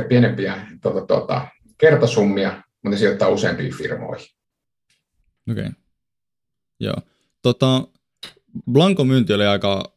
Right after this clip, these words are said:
Speaker 2: aika suuri varmaan vaihe sun uralla, mutta oliko se se vaihe, missä tajusit, että hei, nyt mä olen rikas? Vai oliko se joku tietty vaihe sun elämässä, missä tajusit, että ei hemmetti, että nyt tää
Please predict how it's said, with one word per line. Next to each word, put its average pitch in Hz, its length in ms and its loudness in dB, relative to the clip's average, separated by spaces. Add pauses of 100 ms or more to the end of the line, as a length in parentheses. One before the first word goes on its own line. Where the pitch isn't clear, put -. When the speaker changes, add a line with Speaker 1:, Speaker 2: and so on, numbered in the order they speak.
(200)
Speaker 2:
aika 107 200 0
suuri 113 340 2
varmaan 98 340 0
vaihe 117 280 0
sun 107 180 -8
uralla, 107 340 0
mutta 92 460 -2 (460)
oliko 113 260 0
se 156 120 0
se 123 180 0
vaihe, 110 280 0
missä 90 240 -4
tajusit, 101 400 -2
että - 240 -10
hei, 104 260 -2 (480)
nyt 101 200 -6
mä 95 100 -2
olen 95 320 -6
rikas? 101 340 -6
Vai 101 80 -2
oliko 147 120 -2
se 143 60 0
joku 123 160 0
tietty 117 400 -4
vaihe 101 260 0
sun 90 180 -6
elämässä, 90 340 -2
missä 92 280 -8 (160)
tajusit, 98 360 -4
että - 120 -10
ei 117 160 2
hemmetti, 95 420 -2
että - 140 -12 (380)
nyt 110 180 -4
tää 95 360 0